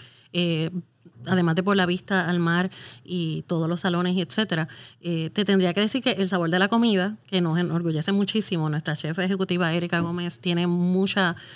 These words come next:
mucho conocimiento y hace muchísimas diferentes tipos de, de, de cocina. Así que la com-, el sabor de la comida es riquísimo. Y la número uno, el servicio. Definitivamente los empleados hacen el hotel. Nuestra cultura de hospitalidad es, es lo número uno para nosotros.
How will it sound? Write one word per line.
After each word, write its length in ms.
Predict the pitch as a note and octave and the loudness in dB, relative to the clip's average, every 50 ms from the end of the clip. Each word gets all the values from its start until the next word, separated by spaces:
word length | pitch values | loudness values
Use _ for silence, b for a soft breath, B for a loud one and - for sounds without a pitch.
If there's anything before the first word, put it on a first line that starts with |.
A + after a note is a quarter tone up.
| B B B _ | B B B _
mucho 240 | G#3+ G#3+ G#3 A3 G#3 | -2 0 0 2 2
conocimiento 540 | G3 F#3 F3+ - F#3+ F3+ F3 F#3 F#3 F3+ E3+ | 2 0 0 0 0 2 2 0 0 0 -2
y 120 | E3 E3 | -2 -2
hace 200 | D#3+ D#3+ - F#3+ | -2 -2 0 0
muchísimas 800 | F3+ F3 E3+ E3+ E3+ - - F#3+ - G3 F#3 F3+ E3+ D#3+ D3+ - E3 | 0 0 0 -2 -2 -2 -4 -6 -4 -2 -2 -2 -2 -4 -4 -6 -8
diferentes 500 | - F#3 - F#3 E3+ D#3+ E3 - F3+ E3+ | -8 -6 -6 -4 -4 -4 -4 -4 -6 -6
tipos 300 | - - F3 - F3 F3 | -4 -6 -4 -4 -4 -4
de, 340 | E3+ E3+ D#3+ D#3 D#3 - - F3 | -2 -2 -2 -2 -4 -6 -6 -6
de, 520 | F3 E3 D#3+ D#3 D3 C3 A#2 F#2 F#2+ - - - _ _ | -4 -4 -4 -4 -4 -6 -8 -10 -12 -16 -20 -20 _ _
de 120 | F3+ E3 | -12 -8
cocina. 480 | - E3 D3+ - G#3+ G#3 G#3 F3+ D3 B B B B B B B B - | -8 -8 -6 -2 0 2 2 2 0 B B B B B B B B -8
Así 220 | D#3+ - - E3+ | -6 -4 -4 -2
que 340 | - - F3 E3 D#3+ - G3 | -2 0 0 0 -2 -4 -2
la 120 | - E3+ F3 | -2 -2 -2
com-, 200 | - F3 F3+ F3 | 0 -2 -4 -4
el 80 | - F#3 | -4 -4
sabor 220 | - F3+ E3+ E3 | -4 -2 -2 0
de 80 | E3+ E3 | 0 -2
la 60 | F3 | 0
comida 220 | F3+ F#3 F#3+ F#3+ F#3+ | 0 0 0 0 0
es 60 | F#3+ | -2
riquísimo. 500 | F#3+ - - A3 - - F#3 E3+ E3+ B B B B B B B B _ | -2 -2 -2 -4 -2 0 -2 -2 -2 B B B B B B B B _
Y 420 | C4 C#4 C4 A#3 G#3 G3+ G3 C3 D3 | 0 2 2 2 2 0 -2 -2 0
la 220 | G3+ G3+ F#3+ F#3+ | 2 2 4 4
número 340 | F#3+ F#3+ F#3+ F#3+ F#3 F3+ F#3 | 4 4 4 2 2 2 2
uno, 300 | G3 G#3 F#3+ F3 E3 D#3+ | 2 2 0 0 0 -2
el 100 | F3 F3 | -4 -2
servicio. 520 | - F#3+ E3+ D#3+ D#3+ D#3+ - D#3 D#3 D3+ - | -2 -2 -2 -2 -4 -6 -6 -8 -10 -6 -6
Definitivamente 580 | F3+ F#3 G#3 F#3+ F3+ F#3 F3+ F3 F3+ F3+ G#3 | -4 0 0 2 2 2 2 2 2 0 0
los 120 | G#3 G3+ G#3 | 0 2 0
empleados 400 | G3 F#3 E3+ D#3+ D#3 D#3 E3 F3+ | 0 0 0 0 0 0 0 -2
hacen 200 | E3 - F3+ F3 | -2 -2 -2 -2
el 100 | E3+ E3+ | -2 -2
hotel. 340 | E3 E3 D3+ D3 D3 E3+ E3+ | -2 -4 -4 -4 -2 -2 -2
Nuestra 220 | F3 E3+ - F3+ | -2 -2 -2 -2
cultura 340 | - F3 E3 - D#3+ D#3+ E3 | -2 -2 0 0 0 2 2
de 60 | F3 | 0
hospitalidad 500 | F3+ - G#3 G3+ G3+ G3+ G3 G3 F#3+ G3+ | 0 0 0 0 2 2 2 2 2 2
es, 160 | G3+ G3+ G3+ - G3+ | 2 0 0 0 0
es 180 | G#3 F#3+ F3+ | 0 2 2
lo 60 | A3 | 2
número 320 | G3+ G3+ G3+ G#3 G3 F#3+ F#3 | 2 4 4 4 4 4 4
uno 260 | F#3+ G#3 G3+ F#3 F3+ | 4 4 4 2 2
para 180 | E3 E3 E3+ E3 | 2 0 0 0
nosotros. 440 | D#3+ E3 - G3+ G3 - E3+ E3+ | 0 0 0 0 0 0 -2 -4